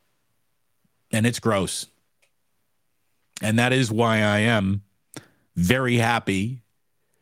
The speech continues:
even though it's in its humble, growing stages, not profitable stages,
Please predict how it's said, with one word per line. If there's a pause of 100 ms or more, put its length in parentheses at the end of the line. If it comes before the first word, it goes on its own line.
(560)
even
though
it's
in
its
humble, (200)
growing
stages, (1300)
not
profitable
stages,